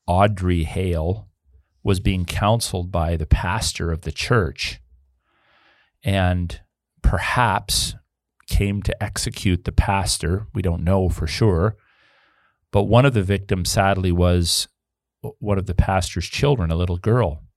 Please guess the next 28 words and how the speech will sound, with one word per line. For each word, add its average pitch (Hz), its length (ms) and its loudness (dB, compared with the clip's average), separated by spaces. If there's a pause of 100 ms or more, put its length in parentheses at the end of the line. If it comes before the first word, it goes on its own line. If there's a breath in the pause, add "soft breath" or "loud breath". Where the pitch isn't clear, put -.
(880)
And 196 80 0
I 240 160 2
just 165 120 6
wanna 113 160 6
name 104 340 2
the 87 80 0
victims 92 560 -2
to - 140 -4
honor 92 320 0
them. 80 280 -4
These 113 160 2
aren't 101 140 2
just, - 260 -2 (880)
these 117 160 2
aren't 131 140 2
just 104 200 2
six - 280 -2
people. 98 480 2
These 95 200 0
are, 87 360 2 (100)
these 104 220 2
are 90 200 0 (400)
six - 640 -2
family 107 480 0
members. 104 760 2 (140)
These 101 180 2
are 92 100 0
six - 540 -4